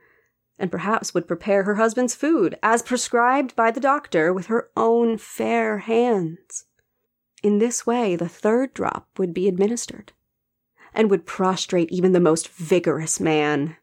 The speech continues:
The doctor would be completely puzzled to see that the apparently simple ailment did not surrender to his drugs, and while he would still be in the dark as to its nature,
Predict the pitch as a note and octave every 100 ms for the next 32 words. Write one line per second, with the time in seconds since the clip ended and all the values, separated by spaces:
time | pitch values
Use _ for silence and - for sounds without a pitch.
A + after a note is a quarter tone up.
0 | _ _ _ _ _ _ _ _ _ -
1 | F#3 - F3 G#3+ - F3 C#3 D#3 D3 D3
2 | - F#3 - G3+ D#4 E3 D3+ D3+ - E4
3 | A#3 C#3 - G3 - - A#3 E3 - E3+
4 | - F3+ - G3 C4 C4 E3+ E3 E3 _
5 | _ - - B3+ B3 E3+ - E3+ A#3+ D#4
6 | - - - G3+ F#3 G#3 E4 A4 - -
7 | D4 C#4+ E4+ D#4+ A3 G3 F3+ A3 G#3+ F#3+
8 | G#3+ B3+ F#3 D3 F3 - _ _ _ _
9 | _ _ _ _ _ G3+ G3+ F#3 G3 A3
10 | A#3+ A3 A3+ F3 E3 - - G3+ A#3 A#3
11 | A3 G3+ F3 F3 F#3 G#3+ F3+ - E3+ E3
12 | F3+ F#3+ C4+ - G#2 - F#3